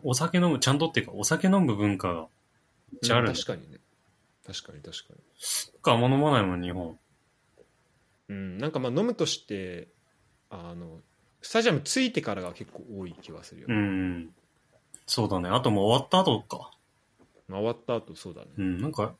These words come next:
Speaker 1: し-、なんか試合見ながらあんまり飲んでる人見たことない気がするしな。
Speaker 2: 確かに。
Speaker 1: うん。
Speaker 2: あれもそう、プレミアはなんかスタジアム内で、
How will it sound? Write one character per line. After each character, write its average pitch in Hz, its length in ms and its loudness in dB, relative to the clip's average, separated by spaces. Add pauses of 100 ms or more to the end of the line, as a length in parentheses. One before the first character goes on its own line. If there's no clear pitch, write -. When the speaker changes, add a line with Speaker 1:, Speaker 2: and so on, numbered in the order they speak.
Speaker 1:
し-、 - 560 0
な 175 60 0
ん 190 80 -2
か - 160 -8
試 151 300 4
合 185 60 4
見 175 120 2
な 190 120 2
が 151 80 4
ら 104 60 6
あ - 40 4
ん 113 100 2
ま 131 100 4
り 131 100 2
飲 131 160 2
ん 127 100 2
で 104 80 0
る 90 40 -4
人 101 140 -8
見 104 60 -2
た 101 60 0
こ 92 60 -2
と 87 60 -6
な 85 120 -8
い - 20 -12
気 - 80 -12
が 104 80 -12
す - 120 -12
る 143 60 -14
し - 160 -6
な。 120 80 -12 (920)
Speaker 2:
確 - 240 -14
か - 60 -20
に。 - 60 -20 (380)
Speaker 1:
う 90 220 -8
ん。 - 40 -6
Speaker 2:
あ 117 80 0
れ 120 80 2
も 117 120 -2
そ 110 140 -2
う、 98 180 -6
プ - 100 -4
レ 196 100 4
ミ 233 140 4
ア 226 80 6
は 208 360 6
な 143 100 4
ん 127 60 -2
か 95 220 0
ス - 100 -4
タ 196 120 6
ジ 202 100 6
ア 202 80 6
ム 196 80 4
内 131 180 6
で、 92 280 -2